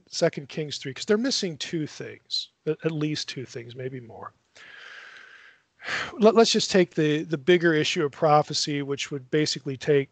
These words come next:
another hour-long show to go through. But prophecies frequently, I, I don't know if it's fair to say that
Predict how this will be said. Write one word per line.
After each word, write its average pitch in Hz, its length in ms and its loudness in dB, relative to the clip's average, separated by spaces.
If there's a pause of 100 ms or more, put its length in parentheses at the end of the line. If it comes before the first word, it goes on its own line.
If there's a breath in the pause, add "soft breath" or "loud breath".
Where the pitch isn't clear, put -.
(380)
another 147 320 2
hour-long 135 640 0
show 143 300 4
to 135 80 0
go 135 220 4
through. 131 220 -6
But 135 180 -6
prophecies 135 1000 4 (480)
frequently, - 1000 -4 (480)
I, 262 200 0
I 208 60 6
don't 277 160 0
know 233 180 4
if 208 120 0
it's 185 120 -4
fair 165 300 6
to 160 80 -2
say 143 320 0
that 135 140 -6